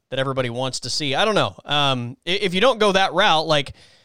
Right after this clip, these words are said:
who do you give him? Who do you give him that you can guarantee it's not a, a takedown fe-, fest? 'Cause, like,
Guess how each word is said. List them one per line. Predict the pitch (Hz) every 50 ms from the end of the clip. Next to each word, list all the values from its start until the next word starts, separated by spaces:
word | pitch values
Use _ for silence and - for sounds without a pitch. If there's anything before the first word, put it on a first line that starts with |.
| _ _ _ _ _ _ _ _ _ _ - -
who | 143 220 254
do | 262
you | 247 214 190
give | 156 180 214 208
him? | 147 120 107 101
Who | - - 254 294
do | 302
you | 285 277
give | 208 233 220 220
him | 220 208 180
that | 175 180
you | 180 185 180
can | - 185 175
guarantee | 156 156 170 175 175 170 160 151 - 175 175 165
it's | 151 143 -
not | 156 151 147 147 147
a, | 143 127 123 120 120 - _ -
a | 143 135
takedown | - - - 160 160 143 - - 139 127 120 117 117 113
fe-, | - 127 123 127 - -
fest? | - - - 127 113 117 - -
'Cause, | - 143 135 131
like, | 151 147 139 -